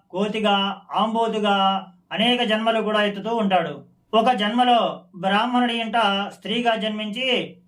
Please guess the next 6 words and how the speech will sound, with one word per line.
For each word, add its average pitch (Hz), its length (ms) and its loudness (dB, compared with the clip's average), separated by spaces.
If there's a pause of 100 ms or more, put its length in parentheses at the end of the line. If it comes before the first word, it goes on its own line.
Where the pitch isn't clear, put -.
(100)
వైధవ్యాన్ని 220 680 0
కూడా 208 240 0
అనుభవిస్తాడు. 185 760 -2 (440)
అప్పుడు 233 520 2
ఆ 202 120 4
బ్రాహ్మణుడు 208 840 0